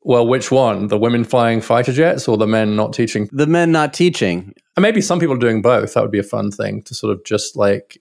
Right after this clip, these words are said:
Speaker 1: teach, teach in the evenings and fly jets in the, in the daytime.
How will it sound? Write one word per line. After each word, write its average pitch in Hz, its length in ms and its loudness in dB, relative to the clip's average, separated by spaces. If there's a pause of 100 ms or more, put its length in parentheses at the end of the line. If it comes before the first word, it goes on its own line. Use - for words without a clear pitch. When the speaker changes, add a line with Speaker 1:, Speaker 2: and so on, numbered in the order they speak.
(100)
Speaker 1:
teach, - 360 -2 (100)
teach 123 300 -2
in 107 140 0
the 107 80 0
evenings 104 340 -2
and 98 100 -6
fly 104 180 2
jets 104 300 -2
in 104 140 -2
the, 104 260 -2 (140)
in 107 120 0
the 107 60 0
daytime. 104 340 0